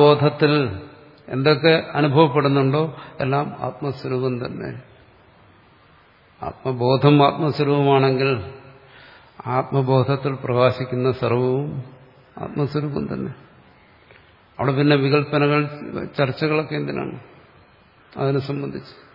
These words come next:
ഒന്നും ആവശ്യമില്ല. പിന്നെ എന്തിനാ ഗുരു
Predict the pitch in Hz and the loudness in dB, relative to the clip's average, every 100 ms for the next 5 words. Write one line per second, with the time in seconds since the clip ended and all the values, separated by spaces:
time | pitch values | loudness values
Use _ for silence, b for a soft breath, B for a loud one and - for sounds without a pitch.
0 | - _ _ _ _ _ _ _ _ _ | -20 _ _ _ _ _ _ _ _ _
1 | _ _ _ _ _ _ _ _ _ _ | _ _ _ _ _ _ _ _ _ _
2 | - 143 135 135 123 143 135 131 - 113 | -6 0 4 2 2 -4 -6 -8 -12 -14
3 | - - - _ _ _ _ _ _ _ | -18 -20 -20 _ _ _ _ _ _ _
4 | 143 147 151 143 147 147 135 - - - | 2 6 6 4 2 2 0 -2 -10 -14
5 | - 120 131 | -10 -6 -4